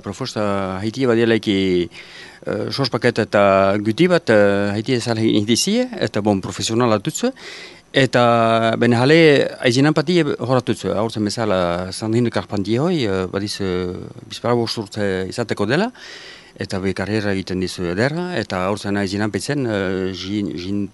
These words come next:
jitzen duzu, eh, plazeeki, eta ha-, haititz, haitik egiten pro-, eh, eskolienak,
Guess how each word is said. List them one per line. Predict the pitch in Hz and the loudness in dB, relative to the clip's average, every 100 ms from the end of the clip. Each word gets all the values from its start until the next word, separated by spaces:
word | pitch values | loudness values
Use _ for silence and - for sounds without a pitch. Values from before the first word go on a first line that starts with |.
| - | -10
jitzen | - 113 101 | -8 -6 -2
duzu, | 104 110 147 127 98 | -2 -2 -4 -2 -2
eh, | 87 87 - 92 - | -4 -6 -10 -10 -6
plazeeki, | 101 110 110 117 170 160 107 | -2 2 2 0 -6 -6 -6
eta | - 90 85 87 - - - - | -6 -6 -6 -8 -10 -16 -20 -4
ha-, | - - 135 | 0 2 4
haititz, | 202 208 - | 4 2 2
haitik | 165 139 139 165 | 2 2 0 0
egiten | 135 117 120 | 2 0 -2
pro-, | 135 110 | -4 0
eh, | 117 113 107 107 107 107 | 2 0 -2 -4 -8 -8
eskolienak, | - 123 120 104 175 - | -2 2 2 2 -4 -12